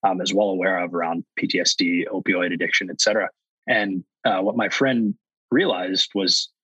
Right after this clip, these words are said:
he wanted an alternative healthcare treatment. He was sick of the traditional cocktails he was being described, prescribed the way they made him feel, et cetera. And so as I was involved in my friend's healthcare, I was at the doctor with him at the V A, the Veterans Affairs, uh, hospital system. And he said, "Look, doc,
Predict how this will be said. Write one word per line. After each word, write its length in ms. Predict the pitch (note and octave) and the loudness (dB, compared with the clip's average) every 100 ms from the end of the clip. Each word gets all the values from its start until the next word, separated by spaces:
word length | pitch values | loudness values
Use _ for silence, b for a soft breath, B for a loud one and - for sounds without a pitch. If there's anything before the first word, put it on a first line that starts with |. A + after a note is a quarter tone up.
| _ | _
he 160 | - A#2+ | -2 0
wanted 400 | G#2+ G#2 G#2 G2+ | 2 0 0 0
an 120 | G2+ | -2
alternative 420 | F#2 - F#2+ F#2+ | 0 0 0 0
healthcare 400 | - - - F#2 | 0 -2 0 -2
treatment. 320 | - E2+ F2+ G#2 | -2 -4 -4 -2
He 60 | |
was 180 | F#2+ - | 0 2
sick 200 | A#2 A2 | 0 0
of 180 | F#2+ - | -4 -2
the 80 | G#2+ | 0
traditional 400 | G2+ F#2 G2 F#2 | 2 0 0 0
cocktails 500 | F#2+ F2+ F#2 F2 - | -2 0 -2 -2 -2
he 100 | F#2+ | -2
was 100 | F#2 | -2
being 220 | F#2 F2+ | -2 0
described, 640 | F2 - F2+ F2+ F2+ - - - | 0 2 0 0 -2 -6 -8 0
prescribed 540 | G#2+ - A2 G2+ G2 | 0 2 0 0 0
the 80 | G2 | 0
way 140 | G2 | 0
they 100 | F#2 | 0
made 220 | F2+ F2+ F#2+ | -2 -2 -4
him 120 | F2+ | -4
feel, 420 | - F#2+ F#2 - - | 0 2 2 0 0
et 80 | - | 2
cetera. 400 | D#3+ D3 A#2 - | 2 2 0 -2
And 100 | C3 | -2
so 300 | - A2 G2+ - - | 0 0 -2 -2 0
as 140 | B2+ | 2
I 40 | A#2+ | 0
was 140 | G#2 | -2
involved 360 | G2+ F#2+ F#2+ F#2+ | -2 -2 -2 -2
in 80 | F2+ | -4
my 120 | F2 | -4
friend's 260 | - - | -4 -2
healthcare, 420 | - F3 - G#2 - _ - | 0 0 0 0 -2 _ -2
I 40 | |
was 140 | G2 | -2
at 60 | F#2 | 0
the 80 | F#2+ | 0
doctor 320 | G2+ A2 F#2 | 0 0 -4
with 120 | F2+ | -6
him 140 | F2+ F#2+ | -4 -4
at 80 | |
the 80 | F#2+ | -4
V 220 | F#2 F#2 | 0 2
A, 160 | F2 F2 | 2 0
the 80 | F2+ | -2
Veterans 340 | F2+ F2 E2+ | -2 -2 -2
Affairs, 540 | E2+ F2 F2 E2+ - - | -4 -4 -2 0 0 -2
uh, 80 | - | 0
hospital 400 | - - - - | 0 0 -4 -4
system. 340 | - - G2 - _ _ | -2 -2 -4 -8 _ _
And 120 | A2 | 0
he 80 | G2+ | 2
said, 180 | - G2+ | 2 2
"Look, 240 | B2 - | 2 2
doc, 300 | - G2 - | 0 0 -2